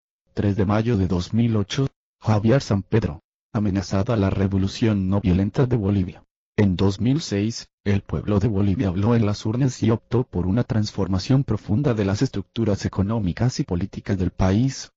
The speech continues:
El cambio que se fraguaba en Bolivia fue simbolizado por la figura un cocalero indígena, Evo Morales, desempeñando la primera magistratura del país. Esa decisión popular no fue del gusto de las oligarquías que tradicionalmente habían gobernado el país.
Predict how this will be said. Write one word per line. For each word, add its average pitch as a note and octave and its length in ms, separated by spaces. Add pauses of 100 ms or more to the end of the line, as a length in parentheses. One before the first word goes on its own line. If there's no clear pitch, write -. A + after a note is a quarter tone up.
(260)
El A2 160
cambio D#3+ 400
que G#2 100
se - 140
fraguaba F#2+ 480
en G2+ 140
Bolivia G#2+ 340
fue G#2 220
simbolizado A2+ 720
por G#2 240
la G2 120
figura F#2+ 380
un C#3 140
cocalero F#2+ 500
indígena, G2+ 640 (160)
Evo G2 240
Morales, F2 540 (180)
desempeñando G#2 680
la A2 100
primera F2+ 360
magistratura F#2+ 760
del F2 140
país. G#2 580 (340)
Esa D#3+ 320
decisión A#2 460
popular F#2 500
no F#2+ 200
fue C3 200
del D#3 160
gusto A#2 380
de G2+ 80
las F#2+ 240
oligarquías A2 720
que F#2+ 160
tradicionalmente G#2 920
habían A2 320
gobernado G2 560
el F#2 80
país. G#2 600